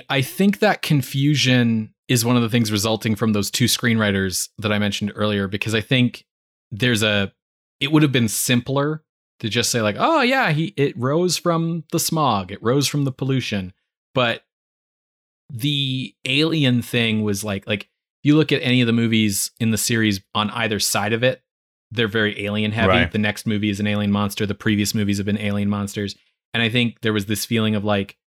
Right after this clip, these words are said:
Speaker 1: "Well, wait a minute, like, how did a monster arise from the smog?" And I'm sure that Thano was probably fine with just the idea of, like, "Yeah, we did so much pollution that a monster happened."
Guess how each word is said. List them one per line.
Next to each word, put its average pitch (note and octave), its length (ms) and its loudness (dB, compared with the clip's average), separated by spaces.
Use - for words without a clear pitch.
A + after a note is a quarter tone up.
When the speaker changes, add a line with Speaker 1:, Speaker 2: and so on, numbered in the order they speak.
Speaker 1:
"Well, A#2+ 160 0
wait C3 180 2
a A2+ 40 4
minute, G#2+ 320 0
like, G#2 320 -4
how B2 760 2
did B2+ 120 2
a G#2+ 60 2
monster G#2 520 0
arise G2+ 340 0
from G2 180 -6
the F2+ 60 -10
smog?" F#2 480 -6
And A#2+ 80 -4
I'm A#2 120 0
sure C#3 200 2
that A2+ 180 0
Thano A2 340 2
was G2 140 -4
probably G2+ 320 -2
fine G#2+ 300 0
with G2+ 140 -6
just - 200 -8
the G#2+ 80 -4
idea G#2 200 -2
of, G2+ 60 -6
like, G#2 160 -4
"Yeah, E3 160 0
we A2+ 260 0
did G#2+ 180 -2
so A#2 100 -2
much A2 220 -2
pollution C3 420 0
that D3+ 100 2
a D#3 160 0
monster F3+ 360 2
happened." - 420 -8